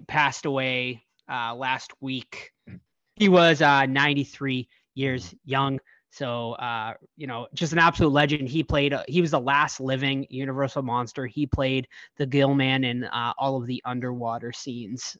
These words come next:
uh, for that original Creature from the Black Lagoon. So I actually had the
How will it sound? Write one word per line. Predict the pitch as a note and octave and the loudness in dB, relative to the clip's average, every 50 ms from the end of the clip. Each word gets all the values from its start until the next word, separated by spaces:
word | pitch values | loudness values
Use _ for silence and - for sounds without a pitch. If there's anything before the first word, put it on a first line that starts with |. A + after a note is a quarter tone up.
| _ | _
uh, | - A#2 A2+ G2 A#2 | -8 -6 -4 -4 -6
for | - - - B2 | -8 -8 -8 -4
that | B2 A2+ G#2+ A2 | -2 -2 -2 -2
original | A2 A#2 A2+ - B2 G#2+ A2+ | -4 -6 -6 -8 -10 -12 -12
Creature | - - B2 A2+ - - | -10 -10 -12 -12 -12 -10
from | - A#2+ A2+ | -10 -8 -8
the | G#2+ | -6
Black | G2 G#2+ E2 A2+ - G2+ | -4 -4 -4 -4 -6 -8
Lagoon. | G#2 G2 F#2 E2 D#2 - | -8 -8 -8 -8 -8 -10
So | - - G#2+ G2+ - G#2 | -6 -2 -2 -2 -2 -2
I | - A#2+ D3 E3+ F#3 | -2 2 4 4 6
actually | E3+ D3 - - D3 | 4 4 2 2 4
had | C3 C3 C3 | 4 4 4
the | B2+ B2+ A#2+ | 2 0 0